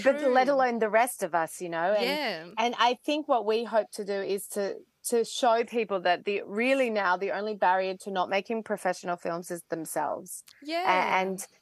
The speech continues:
Speaker 1: because all you really do need is, you know, a phone a-,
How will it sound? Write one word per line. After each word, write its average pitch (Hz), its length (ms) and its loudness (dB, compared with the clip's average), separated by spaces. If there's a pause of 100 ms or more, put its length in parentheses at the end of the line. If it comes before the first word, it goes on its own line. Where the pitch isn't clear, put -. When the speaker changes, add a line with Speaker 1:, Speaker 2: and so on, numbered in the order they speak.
(140)
Speaker 1:
because 220 320 2
all 233 260 4
you 226 200 -2
really 196 260 0
do 180 240 -4
need 175 340 -4
is, 175 400 -6 (100)
you 190 120 -6
know, 165 220 -2 (560)
a 185 40 2
phone 156 440 -2 (180)
a-, - 20 2